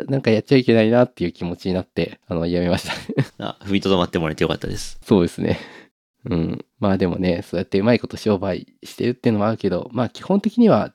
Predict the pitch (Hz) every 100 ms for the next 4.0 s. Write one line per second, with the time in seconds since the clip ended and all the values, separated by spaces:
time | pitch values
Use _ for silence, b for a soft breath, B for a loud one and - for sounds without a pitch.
0 | _ - - - 196 147 123 151 - -
1 | - - - 117 - 143 104 80 101 -
2 | - 95 - 107 - - - 185 - 92
3 | - 127 104 - 80 90 78 82 82